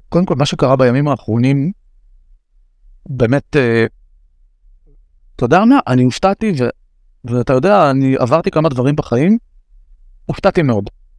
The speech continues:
ההצפה של מאות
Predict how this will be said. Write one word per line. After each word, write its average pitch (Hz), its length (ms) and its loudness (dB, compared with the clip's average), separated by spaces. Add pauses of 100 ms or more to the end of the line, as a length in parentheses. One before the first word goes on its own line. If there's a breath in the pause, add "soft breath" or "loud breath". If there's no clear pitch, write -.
(960)
ההצפה 147 520 -2 (640)
של 131 260 -2 (520)
מאות 160 680 -2